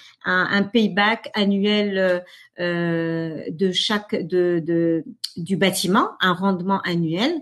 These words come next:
Maintenant, on passe à l'acoustique. Vous savez, euh,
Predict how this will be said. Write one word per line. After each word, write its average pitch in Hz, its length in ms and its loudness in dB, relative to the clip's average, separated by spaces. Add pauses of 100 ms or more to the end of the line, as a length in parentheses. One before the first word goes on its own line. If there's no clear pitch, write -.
(720)
Maintenant, 254 300 4
on 269 60 6
passe 339 340 0 (100)
à 262 260 2
l'acoustique. 214 580 -4 (100)
Vous 180 100 -8
savez, 247 480 2 (100)
euh, 185 400 2